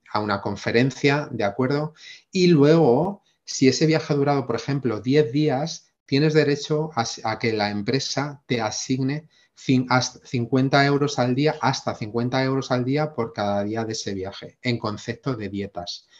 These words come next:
Por lo tanto, todos los gastos de viaje de avi-, transporte, no transporte privado, es decir, no puedes alquilar un coche, sería, ah, taxi, ah, autobús, metro, avión, barco. Eh, todos esos gastos, gastos de alojamiento,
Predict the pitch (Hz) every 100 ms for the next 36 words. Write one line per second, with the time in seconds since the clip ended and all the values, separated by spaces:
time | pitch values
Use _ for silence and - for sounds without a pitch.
0 | _ - 120 113 123 120 117 98 - _
1 | _ - 135 143 143 143 - 135 131 123
2 | 131 - 110 98 104 101 101 - 101 107
3 | - _ - 107 - - 123 - 175 202
4 | _ _ _ - 131 147 143 - 127 120
5 | 120 107 120 135 123 113 117 104 117 -
6 | 117 113 104 101 117 120 - 151 156 -
7 | _ - 110 113 101 - 98 95 92 -
8 | 104 - - 117 113 113 - 95 92 104
9 | 95 98 113 113 117 113 - 117 117 117
10 | 104 101 107 110 98 104 - 147 - _
11 | _ _ - 107 107 104 - 135 135 139
12 | 131 120 123 - 175 170 - 123 117 127
13 | - 151 131 120 - 110 110 117 120 143
14 | 156